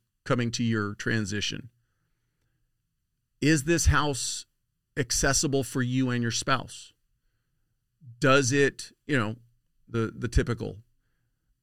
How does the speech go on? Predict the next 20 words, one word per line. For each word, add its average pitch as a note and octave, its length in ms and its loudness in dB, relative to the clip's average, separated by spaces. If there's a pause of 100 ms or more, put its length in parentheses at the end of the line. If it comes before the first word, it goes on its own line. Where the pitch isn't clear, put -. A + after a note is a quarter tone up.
are B2 60 4
you, C3 260 2
are C#3 80 4
you E3+ 160 4
dealing D3+ 500 4
with C3+ 480 4 (540)
a A#2 520 4 (160)
back B2 460 4
injury G#2 600 -4 (540)
that B2 380 4 (640)
you D3 320 0
know, C3+ 580 2 (380)
no B2 80 -2
matter C3+ 200 4
what, B2+ 360 2
is A#2 200 0
not A#2+ 220 -2
going A#2 240 -2
to G#2 140 -2
improve? G2 480 -6